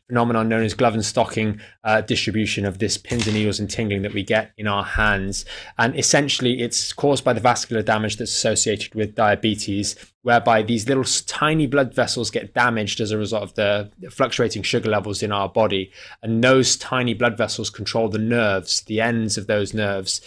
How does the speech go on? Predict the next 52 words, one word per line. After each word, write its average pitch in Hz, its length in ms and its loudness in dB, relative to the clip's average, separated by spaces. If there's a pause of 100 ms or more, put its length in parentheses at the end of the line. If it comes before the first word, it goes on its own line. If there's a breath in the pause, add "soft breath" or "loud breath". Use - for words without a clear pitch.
(320 loud breath)
And 120 140 4
often 117 380 0
it - 100 -4
starts, 120 540 2
the 117 80 -4
damage 123 380 0
starts 113 360 -2
furthest 120 540 0
away 110 180 0
from 107 160 -10
the 104 60 -4
heart. 104 400 0
So 113 160 -2
commonly 127 380 0
it 117 60 -2
will 117 120 2
actually 113 220 -2
start 113 340 -2
in 113 120 -2
the 101 80 -2
feet, - 520 -2
the 107 60 -10
toes. 104 560 0 (220 loud breath)
And 117 120 -2
then 117 80 2
as 123 160 2
it 139 60 -4
goes 127 260 2
through 127 240 2
the 113 80 0
toes, 117 420 0
it'll 107 140 -4
start 113 360 0
coming 110 220 -2
into 107 220 -4
the 104 100 0
hands, 107 380 -2
and 107 100 -6
then 110 80 -2
it'll 104 140 -4
start - 320 -2
coming 107 260 -6
up. 101 200 -4
So - 280 -18
we 117 60 -2
get 107 80 2
that 104 180 0
glove 107 460 4 (220)
and 101 160 -2
stocking 104 520 -2
distribution. 101 800 -2
So 104 260 0